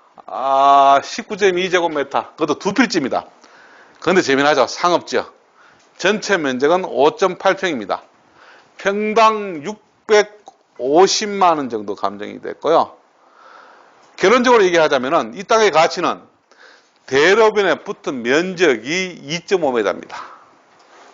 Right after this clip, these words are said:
이게 장점입니다. 못생긴 땅이지만, 자, 이걸 사서 뭐 할까? 오점팔 평을. 어? 뾰족하게 생겼는데, 예?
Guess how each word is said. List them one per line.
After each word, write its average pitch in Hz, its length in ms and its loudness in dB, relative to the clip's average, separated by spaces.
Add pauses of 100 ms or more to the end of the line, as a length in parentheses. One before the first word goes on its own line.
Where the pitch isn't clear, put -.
이게 180 240 2
장점입니다. 127 600 -6 (560)
못생긴 135 360 0
땅이지만, 110 480 -2 (580)
자, 117 180 0
이걸 147 460 0 (1040)
사서 196 300 -4
뭐 120 160 0
할까? 135 460 -2
오점팔 139 460 -2
평을. 117 240 -6 (520)
어? 190 120 -2 (120)
뾰족하게 165 580 2
생겼는데, 107 540 -6 (280)
예? 185 120 -8